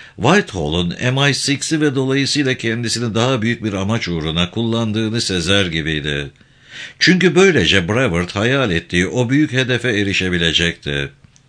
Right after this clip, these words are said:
Yine Selanik trenine dayanıyordu iş. Bu hesaba göre birbirine paralel iki iş bir arada yürütülmekteydi.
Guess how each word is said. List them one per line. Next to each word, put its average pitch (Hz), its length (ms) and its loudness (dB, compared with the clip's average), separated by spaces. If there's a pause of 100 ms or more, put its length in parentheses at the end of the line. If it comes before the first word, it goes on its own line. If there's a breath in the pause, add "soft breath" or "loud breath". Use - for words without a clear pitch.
(460 loud breath)
Yine 117 280 0
Selanik 95 560 0
trenine 90 540 0
dayanıyordu 85 640 0
iş. 78 380 -4 (680 loud breath)
Bu 165 180 4
hesaba 170 440 2
göre 90 420 0
birbirine 143 520 2
paralel 143 460 2
iki 135 340 0
iş 117 220 2
bir 139 100 2
arada 117 340 2
yürütülmekteydi. 82 1120 0